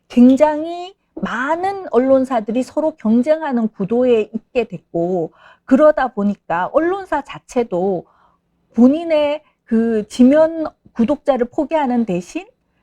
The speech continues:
그 클릭을 통해서 구독자를 확보해야 되는 상황들로 오다 보니까 클릭을 유도하기 위해서 자극적인 보도라든지 낚시성 기사라든지 그리고 어뷰징, 그야말로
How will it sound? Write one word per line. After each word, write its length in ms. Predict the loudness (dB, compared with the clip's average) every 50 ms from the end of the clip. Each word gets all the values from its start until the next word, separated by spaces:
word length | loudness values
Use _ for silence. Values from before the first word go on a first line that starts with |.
| _ _ _ _ _
그 400 | _ 0 2 2 2 0 -2 -4 -8
클릭을 540 | 0 2 4 6 6 4 4 2 -4 -4 -6
통해서 460 | -2 -2 0 0 0 -2 -4 -6 -6 -6 _ _ _ _ _
구독자를 500 | 0 0 0 -2 _ -4 -2 -2 -2 -6
확보해야 540 | -6 -8 -12 -8 _ -2 0 2 2 2 0
되는 240 | -2 -4 -6 -6 -8
상황들로 920 | -10 -10 -8 -6 -2 -2 -2 -2 0 -2 -2 -2 0 0 0 0 0 -4 _ _ _ _ _ _ _ _ _ _ _ _ _ _
오다 300 | 0 2 2 2 0 0
보니까 600 | -4 -6 -6 -6 -8 _ -4 -2 -2 -2 -4 -6 _ _ _ _ _
클릭을 500 | -2 0 0 2 2 0 0 0 -2 -2
유도하기 600 | -2 -2 0 -2 -2 -2 -2 -4 -4 -6 -4 -4
위해서 500 | -2 -4 -4 -4 -4 -4 -4 -4 -6 -10 _ _ _ _ _
자극적인 640 | -12 -10 -10 -6 -6 -8 -6 -4 -6 -6 -4 -4 -6 -4
보도라든지 1000 | -4 -6 -4 -4 -2 -2 -2 -4 -4 -4 -6 -6 -6 -6 -6 -6 -6 -6 -8 _ _ _ _ _
낚시성 600 | -12 -12 -10 _ -10 -10 -8 -6 -4 -2 -2 -2
기사라든지 960 | -4 -6 -8 -6 -6 -4 -4 -4 -6 -6 -6 -8 -8 -6 -6 -6 -6 -6 -6 -10 _ _ _ _ _ _
그리고 540 | _ -2 -2 -2 -2 -4 -2 -2 -2 -2 -2 -2
어뷰징, 600 | -4 -4 -2 0 -2 -2 -2 -4 -10 -12 -14 -14 _ _ _ _ _ _ _ _ _
그야말로 720 | -2 2 2 2 2 0 -2 -2 -2 -2 -2 -4 -4 -8